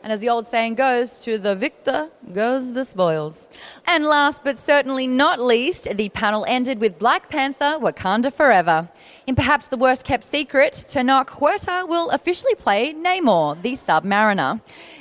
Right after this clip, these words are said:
In addition to Namor, the film will also introduce Namora, Atuma, and Ironheart too. I wonder if they'll retcon that earthquake off the coast that Okoye mentioned in Avengers Endgame, but again, only time will tell.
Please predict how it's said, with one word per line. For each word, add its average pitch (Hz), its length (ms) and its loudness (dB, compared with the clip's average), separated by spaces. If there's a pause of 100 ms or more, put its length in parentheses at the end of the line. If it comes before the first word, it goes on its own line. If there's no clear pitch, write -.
In 302 100 2
addition 277 300 -2
to 269 100 -4
Namor, 262 480 2
the 262 80 2
film 262 260 0
will 254 140 0
also 311 340 0
introduce 262 580 -4
Namora, 214 560 2 (200)
Atuma, 370 520 0 (240)
and 427 200 -6
Ironheart 226 560 -2
too. 175 400 -2 (380)
I 262 60 0
wonder 440 300 0
if 466 140 -2
they'll 311 220 2
retcon 277 560 0
that 196 240 2
earthquake 269 600 2
off 214 180 2
the 202 80 -6
coast 208 340 -2
that 196 100 -4
Okoye 196 480 0
mentioned 208 440 -4
in 202 120 -6
Avengers 165 460 -6
Endgame, 262 600 0
but 339 280 4
again, 339 420 -2
only 370 220 -2
time 349 260 -4
will 392 120 -10
tell. 262 380 -4